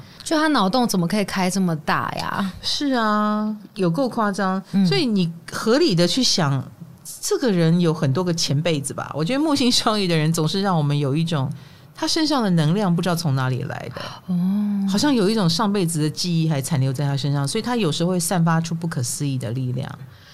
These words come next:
Speaker 2: 或者他的想法跟人不太一样。
Speaker 1: 嗯。
Speaker 2: 然后以及双鱼也跟宗教有关系，所以他们的信仰或信念，哈，他们身上也会有很强烈的宗教元素。因为现代人也不见得会把他的宗教信仰告诉你，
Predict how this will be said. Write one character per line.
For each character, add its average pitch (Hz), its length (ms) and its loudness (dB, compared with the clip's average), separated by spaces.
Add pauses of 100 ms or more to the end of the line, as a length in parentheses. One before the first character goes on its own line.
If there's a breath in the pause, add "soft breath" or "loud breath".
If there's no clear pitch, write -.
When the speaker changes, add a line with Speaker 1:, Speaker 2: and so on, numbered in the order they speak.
(120 loud breath)
Speaker 2:
或 302 120 -2
者 262 60 0
他 269 100 2
的 240 60 2
想 185 240 2
法 165 240 0 (140)
跟 208 120 -2
人 160 340 0 (100)
不 - 80 -8
太 269 160 -4
一 160 160 0
样。 247 200 -2 (280)
Speaker 1:
嗯。 165 220 0 (280 loud breath)
Speaker 2:
然 214 100 2
后 269 280 2
以 170 180 4
及 180 400 0 (240)
双 247 320 0
鱼 196 100 0
也 147 200 0
跟 165 240 4
宗 180 260 2
教 165 240 0
有 110 140 -2
关 127 280 0
系， 123 240 -2
所 160 160 0
以 233 40 0
他 262 100 -2
们 247 180 0
的 165 140 2
信 180 480 2
仰 - 240 -4
或 170 160 0
信 170 480 2
念， 165 260 -2 (140)
哈， - 180 -8 (300 loud breath)
他 240 80 -4
们 220 80 0
身 220 160 0
上 202 160 2
也 135 80 0
会 170 140 0
有 139 120 2
很 139 200 0
强 139 240 0
烈 165 120 2
的 135 120 -2
宗 151 200 0
教 143 240 0
元 117 240 -2
素。 123 300 -4 (320)
因 277 100 0
为 339 100 4
现 277 380 0
代 220 140 2
人 165 120 6
也 151 60 2
不 170 140 0
见 233 140 2
得 185 80 4
会 196 100 2
把 160 140 2
他 175 60 2
的 165 60 2
宗 165 160 2
教 160 140 4
信 156 160 2
仰 117 140 2
告 127 180 2
诉 127 160 0
你， 107 180 -4